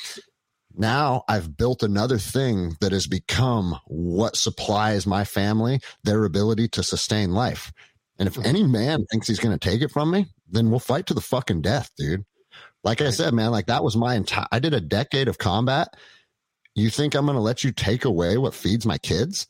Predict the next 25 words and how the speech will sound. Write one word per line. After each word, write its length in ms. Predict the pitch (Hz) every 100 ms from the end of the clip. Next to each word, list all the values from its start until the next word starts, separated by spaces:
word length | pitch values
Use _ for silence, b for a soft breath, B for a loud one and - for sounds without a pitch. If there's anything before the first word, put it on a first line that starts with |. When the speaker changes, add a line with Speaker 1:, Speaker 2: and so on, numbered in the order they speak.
| B B B -
Speaker 1:
And 140 | 104
so 160 | - 92
I 140 | 135
was 160 | 202 92
very 420 | 73 101 127 95
open 240 | 107 135
about 300 | 135 120 135
it. 100 | 170 -
I'm 120 | 104 104
like, 220 | 92 78
"Guys, 260 | 95 127
my 140 | 92 147
body 360 | 104 110 127
armor 300 | 139 135 143 -
and 120 | 98
my 120 | 87
A 120 | 101
R 120 | 110
fifteen 640 | 104 113 - 113 110 104 98 _
is 220 | 87 80 76
upstairs 520 | 92 - - 101 104
on 80 | 95
my 100 | 87
mat 260 | 73 95 95
room. 240 | 85 67